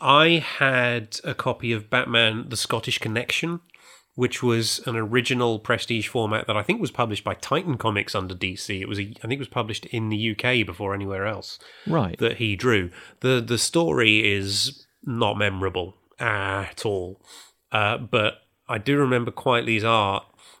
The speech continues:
Speaker 1: It had a very, um, in that one shot, it reminded me of, of Frank Miller in Dark Knight Returns to a degree in terms of the, the way he drew Batman, uh, and the power he sort of gave Batman in that,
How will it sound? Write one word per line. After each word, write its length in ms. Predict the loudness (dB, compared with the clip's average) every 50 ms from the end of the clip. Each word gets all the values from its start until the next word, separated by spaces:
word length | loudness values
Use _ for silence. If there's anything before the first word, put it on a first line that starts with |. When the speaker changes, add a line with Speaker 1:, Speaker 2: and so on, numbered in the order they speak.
| _ _ 0
Speaker 1:
It 140 | 0 0
had 180 | 2 0 -2 -2
a 40 | -2
very, 720 | -2 2 4 4 6 6 6 6 6 6 4 4 2 0 -2
um, 680 | -2 0 0 0 0 0 -2 -2 -2 -2 -4 -6 -8 _ _ _ _ _ _ _ -12 -12 -12 -12 -6 -2
in 180 | -2 0 0 2
that 180 | 2 2 2 4
one 240 | 2 2 2 2 0
shot, 580 | 0 0 0 0 0 0 -4 -8 -10 -12 -12 -14 _ _ _ _ _ _ _ _ _ _ _ _ _ _ _ _ _ _ _ _ _ _ _ -2
it 120 | 0 2 2
reminded 520 | 2 2 4 6 6 6 6 4 2 0
me 140 | 2 4 4
of, 240 | 4 4 2 -2 -6
of 320 | -6 -2 -2 -2 -2 -2
Frank 360 | -6 -4 0 2 2 2 2 2
Miller 380 | 2 2 2 2 0 -2 -4 -6
in 160 | -6 -4 0
Dark 300 | 2 2 2 2 0 -2
Knight 140 | -2 -2 -2
Returns 840 | -4 -4 -2 0 0 0 0 -2 -4 -8 -8 -8 -8 -8 -8 -8 -8 -10 -10 -10 _ -6
to 200 | -4 -2 -2 -2
a 40 | -2
degree 500 | -2 -4 -4 0 0 0 0 0 -2 -4
in 100 | -4 -4
terms 320 | -6 -6 -6 -4 -4 -6
of 140 | -8 -8 -6
the, 140 | -6 -6 -6 -6
the 120 | -6 -2
way 200 | 0 2 2 0
he 160 | 0 -2 -6 -6
drew 300 | -4 -2 -2 -2 0 0
Batman, 600 | 2 0 0 0 0 -2 -2 -2 -4 -6 -10 -14 _ -20 -20 -20 -20 -20 -20 -20 _ _ _ -2
uh, 160 | 0 0 0 0
and 120 | -2 -4
the 40 | -6
power 520 | -8 -10 -4 0 2 2 2 2 0 -2 -4
he 100 | -4 -8
sort 160 | -8 -8 -8
of 100 | -6 -2
gave 320 | -2 -2 0 -2 -4 -4
Batman 420 | -4 -6 -4 -4 -4 -4 -4 -4 -6
in 140 | -8 -8
that, 240 | -6 -4 -4 -6 -6